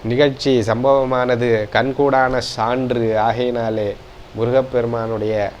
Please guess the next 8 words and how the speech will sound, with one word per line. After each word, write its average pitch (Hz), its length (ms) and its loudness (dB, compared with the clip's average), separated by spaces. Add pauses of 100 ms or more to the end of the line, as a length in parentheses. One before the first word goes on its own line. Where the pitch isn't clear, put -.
(240)
அருளால் 117 400 0
அவருடைய 107 480 -2
ஆன்மீக 120 420 -4
தொண்டும் 117 600 -6 (1300)
மலர்ந்த, 123 520 4
மலர 117 300 2
வேண்டும் 127 360 0
என்று 107 560 0